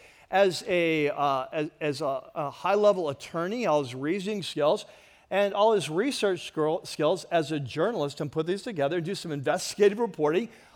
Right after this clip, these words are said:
on the claims of Jesus, on the claims of Christianity, and speci-, especially on the resurrection, to show his wife how this was ridiculous. It was legend, it was myth. She needed to get out of this cult of Christianity, right?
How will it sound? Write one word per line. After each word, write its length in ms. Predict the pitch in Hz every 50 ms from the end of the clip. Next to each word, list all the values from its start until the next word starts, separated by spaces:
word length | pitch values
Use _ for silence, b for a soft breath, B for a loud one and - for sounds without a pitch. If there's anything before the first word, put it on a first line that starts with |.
| B _ -
on 240 | 165 202 220 240
the 80 | 247 233
claims 540 | - - - 170 175 190 220 233 226 165 170
of 260 | 185 175 156 139 131 - - 131
Jesus, 600 | 107 127 175 208 220 196 214 226 226 214 220 -
on 160 | 165 147 143
the 80 | 143 139
claims 360 | - - 165 165 180 175 180
of 60 | 160
Christianity, 580 | - 202 190 - - 160 147 151 156 151 151 151
and 120 | 175 156
speci-, 440 | - - - 190 175 - - 247 -
especially 500 | 208 175 - - 220 214 214 - 226 233 247
on 260 | - 156 151 156 185
the 80 | 190
resurrection, 680 | 170 147 143 147 151 180 165 135 123 131 123 - 175 156 B B B B B -
to 120 | - 202
show 340 | 170 - - 196 196 220 254
his 140 | 277 190 139
wife 360 | 127 120 117 131 156 170 -
how 160 | - 190 202
this 240 | 185 226 220 - -
was 200 | 240 220 170 -
ridiculous. 720 | 220 214 170 151 185 240 254 254 - 185 147 127 117 -
It 60 | 147
was 160 | 151 143 131 143
legend, 460 | 143 180 214 254 226 220 262 262 269
it 80 | 247
was 180 | 240 226 165 151
myth. 260 | 151 160 165 160 160 B B B B
She 180 | - - 185 175
needed 240 | 175 190 208 202 170
to 80 | 165
get 240 | 143 143 147 139 - -
out 260 | 147 160 180 185 185
of 240 | - 151 147 143 131
this 240 | 139 143 135 - - -
cult 400 | - - 180 156 117 113 - - -
of 160 | 143 127 117
Christianity, 720 | - - 143 175 - - 170 170 143 143 131 117 113 120
right? 220 | 123 139 147 139